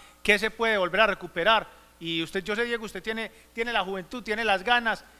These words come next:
y tiene el conocimiento para de pronto impulsar esos nuevos, esa, esas nuevas experiencias y mirar qué tanto se le puede aportar a esta, a esta investigación. Y a usted le toca como secretario, casi como nos toca a nosotros los concejales, pedir,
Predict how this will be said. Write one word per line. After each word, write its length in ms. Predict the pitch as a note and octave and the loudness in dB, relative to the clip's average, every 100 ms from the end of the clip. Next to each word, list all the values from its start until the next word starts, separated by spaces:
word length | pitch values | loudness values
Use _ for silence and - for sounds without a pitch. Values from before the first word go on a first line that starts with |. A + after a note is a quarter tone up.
| - | -14
y 100 | F3+ | -10
tiene 240 | G3 G3 | -2 -2
el 160 | A3 G#3+ | -2 -4
conocimiento 560 | G3+ F#3 E3+ F3 F3+ G#3 | -4 -4 -4 -6 -6 -2
para 220 | F#3+ E3+ | 0 0
de 80 | E3 | 0
pronto 260 | F3+ E3 | -6 -8
impulsar 400 | G3 F3 D#3+ D#3+ - - - | -10 -8 -4 -4 -6 -16 -6
esos 240 | F#3+ G#3+ | -4 -2
nuevos, 520 | G#3 G#3+ G#3 G#3 - - - - | -2 -2 0 -2 -4 -14 -20 -10
esa, 240 | D#3 G3+ F#3+ | -2 -2 -4
esas 220 | - F3 A3+ | -8 -4 -2
nuevas 300 | A#3 A#3 F#3+ | -2 -2 -4
experiencias 600 | - D#3+ G#3 A#3+ G3+ F3 | -6 -8 -4 -4 -4 -4
y 60 | |
mirar 320 | E3+ E3+ E3+ - - - | -4 0 0 0 -16 -2
qué 120 | G#3+ | 0
tanto 300 | A3 G#3+ G#3 | 2 0 2
se 80 | F#3 | 2
le 100 | D#3 | 2
puede 180 | F3+ F#3+ | 8 6
aportar 320 | F#3 D#3+ E3+ | 6 2 4
a 40 | |
esta, 360 | F#3+ G#3 G3 - - - - - | 6 8 8 4 -14 -20 -20 -2
a 140 | D3+ | 2
esta 400 | D3+ - F#3+ F#3+ | 2 4 6 6
investigación. 520 | F#3 D#3 - C#3 E3+ G#3+ | 2 -4 -8 -8 -6 -2
Y 20 | |
a 60 | F3 | -2
usted 260 | - F#3+ | 2 0
le 140 | A3 A3 | 2 -2
toca 260 | A3+ A#3 | 0 0
como 200 | G#3 F#3 | 0 -6
secretario, 600 | D#3+ D#3+ D#3+ F3+ G3+ A3 - - - | -8 -8 -4 4 4 2 -8 -20 -6
casi 240 | - F3+ G#3 | 2 2 2
como 180 | G3 | -4
nos 120 | F3 - | -6 -4
toca 200 | E3+ G#3 | -2 0
a 20 | |
nosotros 280 | F#3 F#3+ G#3 | 0 -2 -2
los 100 | - | -2
concejales, 560 | F3 D3 D#3+ G3 D3 - _ _ | -6 -2 0 0 -2 -18 _ _
pedir, 420 | - D3+ F3+ F3+ | -2 0 0 -2